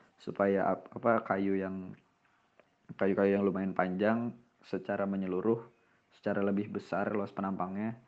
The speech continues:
terkena panas dan jadi cep-, lebih cepat kering. Ketika terbakar pun akan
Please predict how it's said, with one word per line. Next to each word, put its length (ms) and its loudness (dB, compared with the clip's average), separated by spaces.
terkena 340 -4
panas 480 -2
dan 160 -4
jadi 200 -2
cep-, 200 -12
lebih 200 -2
cepat 160 -6
kering. 320 -10
Ketika 280 -2
terbakar 440 -2
pun 240 0
akan 240 -2